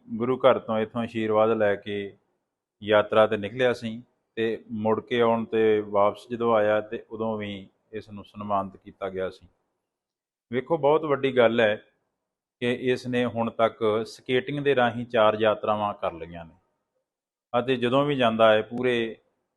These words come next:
ਜਾਹੋ ਜਲਾਲ ਦੇ ਨਾਲ, ਜਿੱਥੇ ਆਪਣਾ ਸਮਾਨ ਇਹਨੇ ਪਿੱਛੇ ਆਪਣੀ ਪਿੱਠ 'ਤੇ ਕਿੱਟ ਦੇ ਰਾਹੀਂ ਪਾਇਆ ਹੁੰਦਾ ਤੇ ਨਾਲ ਇੱਕ ਛੋਟਾ ਜਿਹਾ ਨਿਸ਼ਾਨ ਸਾਹਿਬ ਵੀ ਲਾ ਕੇ ਚੱਲਦਾ, ਤਾਂ ਇੱਕ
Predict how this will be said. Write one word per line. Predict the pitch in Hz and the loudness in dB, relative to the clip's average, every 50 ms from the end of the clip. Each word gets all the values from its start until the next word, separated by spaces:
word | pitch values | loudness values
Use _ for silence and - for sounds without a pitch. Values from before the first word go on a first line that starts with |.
| _ _ _ | _ _ _
ਜਾਹੋ | 110 98 107 113 113 127 123 | -2 4 6 6 6 6 2
ਜਲਾਲ | 120 123 117 113 110 110 110 | 2 4 6 8 8 8 6
ਦੇ | 107 110 110 | 4 2 2
ਨਾਲ, | 107 107 101 101 98 98 98 98 - _ _ _ _ _ _ _ _ _ _ _ _ | 4 4 4 4 4 2 -2 -10 -14 _ _ _ _ _ _ _ _ _ _ _ _
ਜਿੱਥੇ | 113 123 120 - 135 123 | -8 -8 -4 0 2 4
ਆਪਣਾ | 117 113 - - 120 120 | 4 4 2 2 0 0
ਸਮਾਨ | 113 - 123 117 107 107 107 107 113 | 0 -2 -2 0 4 4 4 4 2
ਇਹਨੇ | 113 120 117 | 0 -2 -2
ਪਿੱਛੇ | 113 - - - - 117 113 | -4 -6 -10 -6 -2 0 0
ਆਪਣੀ | 110 107 113 113 110 | 0 0 -2 -6 -8
ਪਿੱਠ | 110 - 110 101 - | -6 -4 -4 -4 -4
'ਤੇ | - - 113 110 104 101 - - | -4 -4 -4 -2 -4 -4 -6 -4
ਕਿੱਟ | 113 113 107 110 | -4 -4 -4 -2
ਦੇ | 104 117 113 | 0 2 2
ਰਾਹੀਂ | 113 113 117 113 | 2 2 0 -2
ਪਾਇਆ | - 107 98 98 101 107 | 0 0 2 2 2 2
ਹੁੰਦਾ | 104 107 104 107 107 107 | 0 -2 -2 -2 -2 -2
ਤੇ | 110 113 | -2 -2
ਨਾਲ | 107 104 101 98 104 107 | -2 0 2 2 2 0
ਇੱਕ | 104 95 - - 101 95 95 | -2 -6 -6 -6 -6 -6 -6
ਛੋਟਾ | - - 107 - - 107 107 | -8 -8 -6 -2 0 0 0
ਜਿਹਾ | 107 107 | 0 0
ਨਿਸ਼ਾਨ | 104 98 - 107 101 101 101 | -2 -6 -8 -6 -6 -6 -6
ਸਾਹਿਬ | - - 110 113 110 | -4 -2 -2 -2 -2
ਵੀ | 110 | -2
ਲਾ | 104 101 92 92 | 0 0 0 0
ਕੇ | - 98 | -2 -6
ਚੱਲਦਾ, | - - - 87 78 - 80 - - _ _ _ _ _ _ _ _ _ _ _ _ _ _ _ _ _ _ - | -8 -6 -6 -6 -6 -10 -16 -20 -20 _ _ _ _ _ _ _ _ _ _ _ _ _ _ _ _ _ _ -2
ਤਾਂ | 127 127 127 | 0 0 0
ਇੱਕ | - 147 147 143 147 156 | 0 0 0 0 2 4